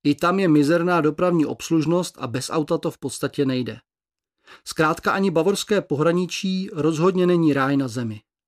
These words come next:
Važme si proto každé naší fungující hospody, v níž se dá naobědvat.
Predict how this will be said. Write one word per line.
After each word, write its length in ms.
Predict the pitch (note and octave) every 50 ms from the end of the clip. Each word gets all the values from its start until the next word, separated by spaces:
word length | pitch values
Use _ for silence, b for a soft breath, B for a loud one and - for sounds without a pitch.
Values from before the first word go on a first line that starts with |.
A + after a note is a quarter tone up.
| _ _ _ _ _ _ _ _ _ _ _ _ _
Važme 260 | B2+ B2+ - - F3
si 160 | D#3+ - G3+ F#3
proto 380 | - F#3+ F#3 F3 - F#3+ F3
každé 420 | F3 - D#3 D3+ D3 D3 F3 E3+ E3
naší 300 | D#3+ C#3+ - - - D#3
fungující 600 | - - D#3+ D3+ C#3+ D#3 D3+ C#3 - - B2+ A2+
hospody, 580 | B2 B2+ - - _ D#3+ D#3 D#3 E3 E3 E3+ _ _ _ _ _ _ _ _ -
v 40 |
níž 180 | C#3 C#3+ B2+ -
se 120 | - D#3
dá 160 | D3+ D3+ D3+ D3
naobědvat. 580 | D3 D3 D3 C3+ B2 B2+ A#2+ A2+ G#2+ G#2+ A2+